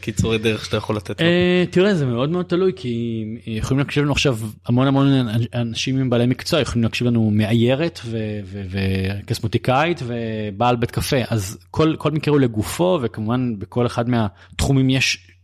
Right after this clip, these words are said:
Speaker 2: חוקיות שונה קצת לשוק ול-, ל-, למה שמקובל שם. אה, אני חושב שאני הייתי, אה, כן...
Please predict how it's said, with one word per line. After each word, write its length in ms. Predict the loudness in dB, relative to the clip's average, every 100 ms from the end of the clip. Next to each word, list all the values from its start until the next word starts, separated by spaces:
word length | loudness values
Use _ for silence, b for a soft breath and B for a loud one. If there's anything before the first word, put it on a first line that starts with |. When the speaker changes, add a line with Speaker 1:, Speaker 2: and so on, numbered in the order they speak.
| _
Speaker 2:
חוקיות 520 | -10 -8 0 2 2
שונה 280 | 0 0 0
קצת 240 | -2 -10 -6
לשוק 440 | 0 4 2 2
ול-, 180 | 0 0 -4 B B B B -4
ל-, 280 | -2 0
למה 220 | -2 -2 -2
שמקובל 400 | 0 2 2 2
שם. 320 | 2 0 -2 B B B B
אה, 200 | 0 0 2
אני 140 | 0
חושב 340 | 0 2 2 2
שאני 600 | 2 0 -2 _ -2 0
הייתי, 520 | 0 0 2 2 0
אה, 360 | 2 2 4 2 0 b b b b b -4
כן... 300 | 0 2